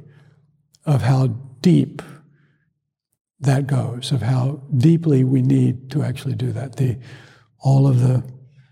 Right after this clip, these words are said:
implications of that. How can we get peace in the family?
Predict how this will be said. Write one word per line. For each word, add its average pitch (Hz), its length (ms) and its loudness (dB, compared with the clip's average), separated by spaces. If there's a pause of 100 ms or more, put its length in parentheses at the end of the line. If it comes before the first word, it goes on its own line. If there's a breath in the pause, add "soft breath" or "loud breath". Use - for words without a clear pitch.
(200 soft breath)
implications 131 760 2
of 107 160 -4
that. 127 300 -4 (1900 soft breath)
How 143 220 2
can 139 220 2
we 139 80 2
get 143 220 0
peace 131 280 2
in 123 80 0
the 120 80 -2
family? 113 520 -4